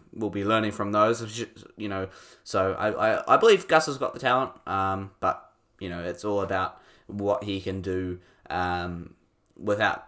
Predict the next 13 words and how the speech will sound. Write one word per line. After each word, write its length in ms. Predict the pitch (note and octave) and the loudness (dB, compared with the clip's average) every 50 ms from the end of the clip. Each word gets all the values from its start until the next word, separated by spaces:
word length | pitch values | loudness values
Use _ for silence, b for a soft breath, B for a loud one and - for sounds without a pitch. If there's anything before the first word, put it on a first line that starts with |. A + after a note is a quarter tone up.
| _ - | _ -10
you 80 | A2 G2+ | -8 -6
know, 220 | E2 E2 F2+ F#2 | -6 -6 -6 -6
without 220 | G2 G2 G#2 G2 | -6 -4 -4 -4
having 260 | F#2+ G#2 G2 F#2 F#2+ F#2 | -2 -4 -4 -4 -6 -6
those 180 | F2 F2 - | -8 -6 -6
accidents. 680 | F2+ E2+ - - G2 F2 D#2+ D2 - - - - - - - | -6 -6 -6 -8 -10 -8 -10 -10 -10 -10 -10 -12 -12 -12 -8
Um, 680 | F2 F#2 F#2+ G2 G2 G2 G2 F#2+ F#2 F#2+ F#2+ G2+ G#2+ - _ - | -4 0 0 2 2 2 0 -2 -4 -6 -8 -10 -12 -14 _ 6
Pierre-Louis 380 | F3+ F3 E3 D#3+ E3 E3 D#3+ | 10 10 12 12 10 10 8
Loubet, 580 | D3+ D3 D3+ C#3+ C#3 C#3 C#3 C#3 C#3 C#3 C#3 B2 | 6 6 4 4 6 8 8 8 8 6 6 6
I 60 | G#2+ | 4
believe, 340 | - A2+ A2+ A#2+ A#2+ A2 A2+ | 4 4 6 6 6 4 2
will 120 | A2 G#2 | -2 -4
take 340 | G2+ - B2 A2 G#2 - | -2 2 2 2 2 0